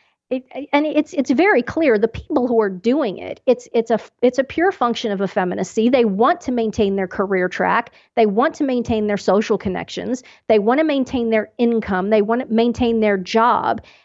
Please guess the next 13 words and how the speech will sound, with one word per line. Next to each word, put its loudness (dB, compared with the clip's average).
And 4
they 4
say, 4
"Look, 0
if 0
I, 2
if -2
the -2
further, -2
if -2
I 0
go 2
to -2